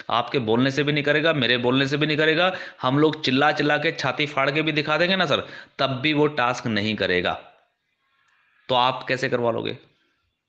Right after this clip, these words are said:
तो ऐसे व्यक्तियों को छोड़ दीजिए। वो जुड़ गया, ठीक है, पता नहीं कहाँ से उसके मन में आ गया होगा, साइन अप उसने कर लिया है, लेकिन वो टास्क नहीं करेगा। टास्क कर लेगा तो वर्किंग नहीं करेगा,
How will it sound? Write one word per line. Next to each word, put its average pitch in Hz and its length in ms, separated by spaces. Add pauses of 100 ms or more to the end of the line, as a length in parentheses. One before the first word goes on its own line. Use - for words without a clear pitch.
(400)
तो - 140
ऐसे 117 280
व्यक्तियों 120 420
को 143 160
छोड़ 104 360
दीजिए। 85 320 (220)
वो 120 120
जुड़ 139 220
गया, 160 220
ठीक 139 300
है, 175 440 (220)
पता 120 140
नहीं 143 120
कहाँ 120 240
से 127 100
उसके 120 220
मन 117 120
में 117 160
आ 117 120
गया 131 120
होगा, 123 160
साइन 104 220
अप 113 100
उसने 117 220
कर 123 160
लिया 113 260
है, - 80 (280)
लेकिन 120 200
वो 147 80
टास्क 117 440
नहीं 110 140
करेगा। 107 360
टास्क 139 380
कर 143 80
लेगा 139 240
तो 135 140
वर्किंग 117 380
नहीं 135 140
करेगा, 120 440